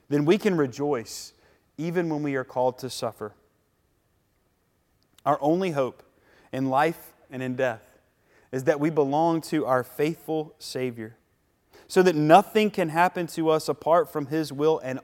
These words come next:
all things must work together for our salvation. And Christ Himself is our greatest example of joy in suffering.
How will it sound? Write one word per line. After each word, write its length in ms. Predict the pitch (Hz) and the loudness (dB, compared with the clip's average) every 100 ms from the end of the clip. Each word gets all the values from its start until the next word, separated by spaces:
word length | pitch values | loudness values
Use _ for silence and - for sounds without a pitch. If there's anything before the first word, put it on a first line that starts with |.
| - | -10
all 320 | 156 190 180 | -2 0 0
things 400 | - 170 143 - - - | -4 -8 -8 -10 -20 -14
must 340 | 139 170 180 160 | -4 -2 -2 -6
work 300 | 156 165 - | -4 -4 -4
together 460 | 135 143 170 151 | -8 -2 0 0
for 200 | - 139 | -2 -6
our 200 | 131 139 | -2 -4
salvation. 800 | - 143 131 123 131 - 113 101 _ _ _ _ _ _ _ _ _ _ _ - | -4 -2 -2 -2 -6 -8 -14 -16 _ _ _ _ _ _ _ _ _ _ _ -16
And 100 | 123 | -6
Christ 400 | 160 170 180 - | 2 2 2 -4
Himself 440 | 151 - 156 151 | -6 0 2 2
is 140 | 139 147 | -2 -2
our 100 | 143 | -2
greatest 460 | 135 151 156 - | -2 -4 -4 -10
example 520 | 131 131 147 147 131 | -10 -8 -8 -8 -8
of 120 | 123 113 | -8 -8
joy 480 | 139 151 131 120 - | -4 -2 -2 -4 -8
in 380 | 151 160 147 131 - - _ | 0 0 2 -2 -8 -20 _
suffering. 600 | - 156 165 - 113 98 | -8 -2 -2 -4 -10 -10